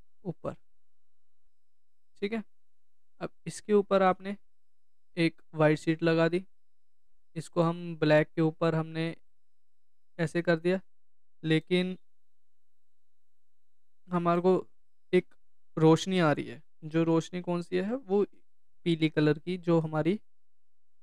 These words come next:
white yellow मान के चलते हैं, येलो, तो इसको हमने येलो कलर के यहाँ से हमारी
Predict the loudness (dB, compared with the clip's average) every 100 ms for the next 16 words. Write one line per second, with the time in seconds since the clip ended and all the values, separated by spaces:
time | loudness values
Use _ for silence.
0 | -20 -20 -20 -20 -20 -20 -20 -20 -20 -18
1 | -20 -20 -4 4 4 4 -4 0 0 2
2 | 0 0 -4 -6 -6 -6 -2 -2 0 2
3 | 4 2 2 -8 -20 -20 -20 -20 -20 -20
4 | -12 -6 -6 -6 -12 -8 -10 -12 -20 -20
5 | -18 -4 0 2 2 2 0 0 0 0
6 | -2 -4 -2 -2